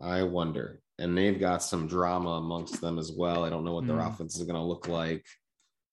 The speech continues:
Speaker 1: Hmm. I'm gonna, I'm gonna go Las Vegas 'cause they should be able to figure out a win. David
Speaker 2: Okay.
Speaker 1: Carr's playing well. The Giants are not a, a, a tough team.
Speaker 2: Hmm.
Speaker 1: You know, he went to, he went to, um, Gonzaga, Gonzaga, didn't he?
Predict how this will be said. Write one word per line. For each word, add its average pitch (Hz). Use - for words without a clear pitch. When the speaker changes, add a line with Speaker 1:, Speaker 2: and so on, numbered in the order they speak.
Speaker 1:
Hmm. 55
I'm 98
gonna, 110
I'm 110
gonna 135
go 120
Las 107
Vegas 98
'cause 90
they 90
should 104
be 95
able 87
to -
figure 85
out 82
a 80
win. 78
David 98
Speaker 2:
Okay. -
Speaker 1:
Carr's 90
playing 87
well. 80
The 95
Giants 90
are 87
not 80
a, 80
a, 80
a -
tough -
team. 78
Speaker 2:
Hmm. 113
Speaker 1:
You 80
know, 76
he -
went 151
to, 113
he 147
went 139
to, 117
um, 90
Gonzaga, 80
Gonzaga, 92
didn't 87
he? 107